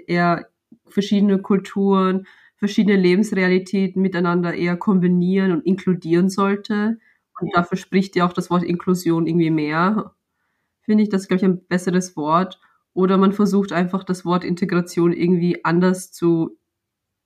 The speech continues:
Speaker 1: vorzuleben oder anders zu definieren irgendwie. Ich find, das war auch so ein interessanter irgendwie ein Ansatz, weil wenn man immer Integration hört, klingt das immer so nach behördlichen,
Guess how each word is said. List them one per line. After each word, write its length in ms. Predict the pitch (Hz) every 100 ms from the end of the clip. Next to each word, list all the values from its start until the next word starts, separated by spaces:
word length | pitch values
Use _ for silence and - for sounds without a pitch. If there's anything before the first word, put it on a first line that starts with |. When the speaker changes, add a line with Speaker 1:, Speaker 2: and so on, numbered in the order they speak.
| _
Speaker 1:
vorzuleben 760 | - 175 226 233 185 160 160 165
oder 160 | 156
anders 260 | 160 175 185
zu 100 | 190
definieren 600 | 180 175 170 165 180 208
irgendwie. 680 | 151 156 160 147 147 165 170 _ _ _ _ _ _ _ _ _
Ich 120 | 180
find, 200 | 185 180
das 140 | 180 -
war 100 | 160
auch 100 | 175
so 120 | 190
ein 40 |
interessanter 540 | 170 175 175 170 165 160
irgendwie 220 | 160 151
ein 100 | 151
Ansatz, 640 | 151 175 175 151 151 -
weil 80 | 156
wenn 100 | 160
man 120 | 170
immer 180 | 170 180
Integration 640 | 180 196 175 175 156 165
hört, 240 | 175 165 -
klingt 220 | 175 170
das 120 | 170
immer 200 | - 170
so 100 | 160
nach 160 | 165 175
behördlichen, 960 | 202 190 160 - 165 - 170 170 165